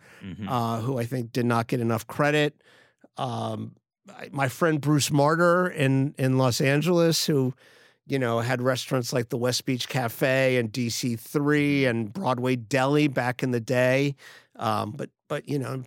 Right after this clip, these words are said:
Speaker 2: never hired a P R firm
Speaker 1: No.
Speaker 2: and is a bit of a anti, uh, social guy. Um,
Speaker 1: You can talk about Michael McCarthy, too.
Speaker 2: Yeah, McCarthy, I don't know. Would you, uh, yeah, maybe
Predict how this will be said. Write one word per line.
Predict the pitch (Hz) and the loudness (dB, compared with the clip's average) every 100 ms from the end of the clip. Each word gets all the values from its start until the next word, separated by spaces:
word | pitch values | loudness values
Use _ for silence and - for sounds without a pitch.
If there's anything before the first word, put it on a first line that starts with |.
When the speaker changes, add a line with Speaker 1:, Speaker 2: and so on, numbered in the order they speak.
| - | -8
Speaker 2:
never | 120 123 | -6 -2
hired | 120 135 123 | -2 0 2
a | 120 | 0
P | - 120 | -2 0
R | 113 117 | 2 2
firm | - 127 127 | 2 2 4
Speaker 1:
No. | 101 110 | 2 0
Speaker 2:
and | 110 | -2
is | 110 | -6
a | |
bit | 117 127 | -2 0
of | 120 120 | 2 2
a | 117 110 - - _ - | 2 0 -6 -20 _ -4
anti, | 113 120 131 117 113 110 - | -2 0 0 2 2 0 -4
uh, | - 110 104 101 104 | -6 -4 -2 -6 -8
social | - 143 113 131 | -4 0 0 -2
guy. | 113 214 120 120 139 143 - - _ - | -2 0 2 2 0 -2 -10 -20 _ -6
Um, | 139 123 117 117 | 0 2 4 2
Speaker 1:
You | |
can | 123 | 0
talk | 135 | 0
about | 120 120 | 2 2
Michael | 110 98 | 0 -2
McCarthy, | 98 101 117 | -4 -4 -4
too. | - 120 110 - _ _ _ _ _ _ _ _ _ _ _ - - | -8 -10 -12 -18 _ _ _ _ _ _ _ _ _ _ _ -20 -10
Speaker 2:
Yeah, | - 233 | -4 -2
McCarthy, | 339 392 - 403 427 453 392 | 0 0 2 2 2 0 0
I | 254 | 0
don't | 403 403 | 0 2
know. | 403 226 | 2 0
Would | 180 170 | -2 -4
you, | 254 | -2
uh, | |
yeah, | 254 392 | 0 0
maybe | 349 392 381 | 0 2 2